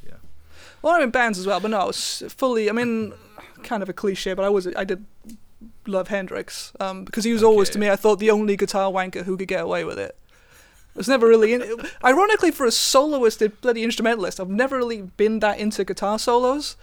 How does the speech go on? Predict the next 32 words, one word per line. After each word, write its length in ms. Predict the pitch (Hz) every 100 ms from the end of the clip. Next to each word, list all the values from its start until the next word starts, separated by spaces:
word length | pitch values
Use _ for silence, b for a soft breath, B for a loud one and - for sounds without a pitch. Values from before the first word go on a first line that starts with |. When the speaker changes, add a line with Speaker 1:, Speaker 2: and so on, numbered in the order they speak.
| B B B
Speaker 2:
but 80 | 208
I 100 | 214
thought 320 | 208 247 233 247
Hendrix 260 | 269 277
was 100 | 254
the 100 | 247
only 120 | 247
one 160 | 247 226
that 140 | 226 226
could 140 | 208
get 120 | 202
away 200 | 190 202
with 140 | 185 170
it, 80 | 160
in 40 |
my 120 | 175
opinion. 400 | 170 175 - -
Um, 260 | 208 208 208
but 120 | 226
then, 220 | 269 247
but 180 | 226 392
no, 160 | 370 269
you 100 | 247
know, 120 | 233
I 60 | 214
was, 200 | 214 226
like, 320 | 214 - b b b b b b
super 560 | - - - 262 220 208
into, 440 | 202 - 190 180 -
I 60 |
mean, 160 | 196 190
I 100 | 196